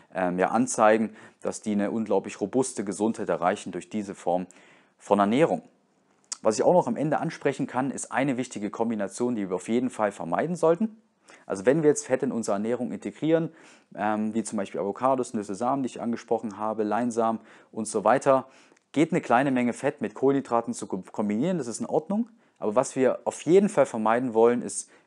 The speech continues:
viel Fett und viel Kohlenhydrate in einer Mahlzeit. Also auch wenn du jetzt sagst, du willst immer noch weiterhin ab und zu viel Fett essen,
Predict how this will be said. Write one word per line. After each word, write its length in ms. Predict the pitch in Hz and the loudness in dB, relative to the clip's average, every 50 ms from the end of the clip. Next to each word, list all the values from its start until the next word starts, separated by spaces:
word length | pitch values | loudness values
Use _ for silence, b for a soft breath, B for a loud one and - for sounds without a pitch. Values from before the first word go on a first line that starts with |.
| b _ | b _
viel 260 | - - 160 165 156 - | -6 -2 2 2 2 2
Fett 280 | - - 147 160 - | 0 0 0 2 2
und 100 | 151 127 | 0 -2
viel 160 | - - 120 | -2 -4 -6
Kohlenhydrate 580 | - - 107 113 110 110 101 - - 90 87 101 | -4 -2 0 0 0 0 -2 0 0 0 0 0
in 40 | - | -6
einer 200 | - 90 87 82 | -6 -6 -6 -6
Mahlzeit. 480 | 82 82 - 82 - - - - - _ _ _ _ _ _ _ _ _ _ _ _ _ - | -6 -6 -6 -6 -6 -8 -8 -10 -10 _ _ _ _ _ _ _ _ _ _ _ _ _ -6
Also 160 | 104 110 123 | -2 2 6
auch 180 | - 190 185 | 6 6 8
wenn 140 | - 175 165 | 8 4 6
du 60 | 151 | 8
jetzt 320 | 147 147 143 - - - - | 6 6 6 4 -6 -4 2
sagst, 340 | 120 120 127 127 - - - | 4 4 4 4 0 -6 -2
du 60 | 113 | 0
willst 160 | 120 113 - | 0 0 0
immer 160 | 135 143 143 | 0 0 2
noch 180 | 139 131 127 - | 2 2 2 2
weiterhin 320 | 113 120 120 123 120 120 | 2 2 2 0 -2 -2
ab 140 | 90 - - | -2 -2 -2
und 100 | 120 113 | -4 -6
zu 240 | - - 117 113 101 | -2 -2 -2 -2 -2
viel 180 | - - 117 | -4 -6 -6
Fett 220 | - - 170 170 - | 0 2 2 2 2
essen, 340 | 143 139 - - 139 127 | -2 -4 -2 -4 -8 -8